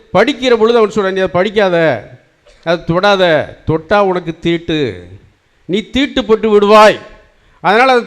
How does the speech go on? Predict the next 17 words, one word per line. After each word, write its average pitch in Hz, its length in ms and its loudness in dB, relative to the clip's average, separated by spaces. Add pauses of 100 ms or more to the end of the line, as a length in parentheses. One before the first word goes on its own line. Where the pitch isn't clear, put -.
தொடாதேன்னு" 254 540 4
சொல்கிறான். 165 380 0 (680)
ஆனால் 220 580 4
அவன் 247 220 2 (100)
என்ன 233 180 -2
செய்கிறான்? 202 400 2
அதை 170 120 -2
வாசிக்க 214 400 -2 (120)
ஆரம்பிக்கிறான். 190 560 -2
வாசிக்க 196 320 -2 (120)
ஆரம்பித்த 180 320 -6
பிறகு 185 260 -2
அவன் 170 180 -8
சொல்கிறான், 170 320 -6 (180)
"இது 151 220 -10
தீட்டு 196 340 -8
இல்லடா, 160 260 -4